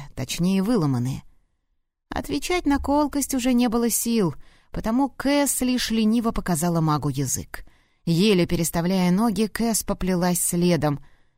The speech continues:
Голоса ее подгоняли, прибавляя сил — заставляя шевелиться активнее.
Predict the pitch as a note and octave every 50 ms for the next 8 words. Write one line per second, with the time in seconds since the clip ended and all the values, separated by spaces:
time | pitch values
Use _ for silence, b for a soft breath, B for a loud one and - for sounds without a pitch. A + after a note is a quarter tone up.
0 | b b - C#3 C#3 C#3 C#3 C3+ - - - F3+ F#3 F3+ E3+ D#3 D#3+ D#3 - D3
1 | C3 D3+ D#3 D#3+ E3+ F#3+ G#3+ G#3+ G3+ F#3 F3 - - F3 C#3+ E3+ D#3+ E3+ G3 G3
2 | F#3+ F#3 E3+ - - - A3+ A#3 F#3+ D#3 - b b b b b b b C#3+ F3+
3 | F#3 - - F#3+ F3 G3 A3+ A3+ A3 G3 - - G#3 F#3+ G#3 G#3+ A3+ A3 - -
4 | G#3+ G#3 G3+ - - - - A#3 A#3 G3 C#3 C#3+ D3+ D3 C#3+ b